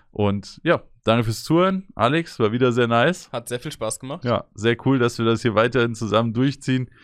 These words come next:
Speaker 1: Ist für mich ein sehr cooles Projekt.
Speaker 2: Ja.
Speaker 1: In diesem Sinne,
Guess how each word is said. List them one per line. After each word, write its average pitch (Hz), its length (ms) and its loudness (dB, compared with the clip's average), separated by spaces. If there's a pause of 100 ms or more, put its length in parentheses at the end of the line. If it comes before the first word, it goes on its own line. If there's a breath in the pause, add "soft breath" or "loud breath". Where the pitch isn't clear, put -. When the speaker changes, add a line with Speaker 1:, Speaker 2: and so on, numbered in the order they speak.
(200 soft breath)
Speaker 1:
Ist - 180 -6
für 110 100 0
mich 101 260 -4 (160)
ein 95 100 -6
sehr 98 200 2
cooles 95 360 -6
Projekt. 82 440 -6
Speaker 2:
Ja. 101 200 -18 (560 soft breath)
Speaker 1:
In 101 80 -2
diesem 101 200 0
Sinne, 131 340 0